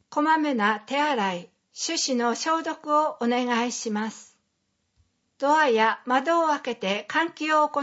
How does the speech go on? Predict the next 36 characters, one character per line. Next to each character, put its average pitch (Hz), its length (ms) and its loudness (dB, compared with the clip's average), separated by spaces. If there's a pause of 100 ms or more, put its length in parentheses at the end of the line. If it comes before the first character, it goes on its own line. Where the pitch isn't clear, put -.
(220)
う 262 60 -8
た 240 160 -2
め、 214 380 -4 (460)
体 320 340 0
温 320 160 -2
調 330 240 0
節 277 300 -6
の 247 180 -2
で 233 120 -4
き 277 180 -4
る 208 220 -2
服 320 300 -8
装 302 480 2
を 311 160 -4
お 254 80 0
願 240 400 0
い 240 60 -4
し 233 180 -6
ま 208 200 -2
す。 - 240 -20 (1700)
問 311 260 -2
い 302 60 -4
合 311 120 0
わ 311 100 -2
せ 302 140 -8
先、 220 680 -8 (360)
企 294 280 -2
業 302 240 0
立 240 220 -6
地 302 200 -10
情 311 260 -4
報 302 260 -2
課 269 220 -2
推 320 300 -8
進 330 380 -6
室 - 480 -10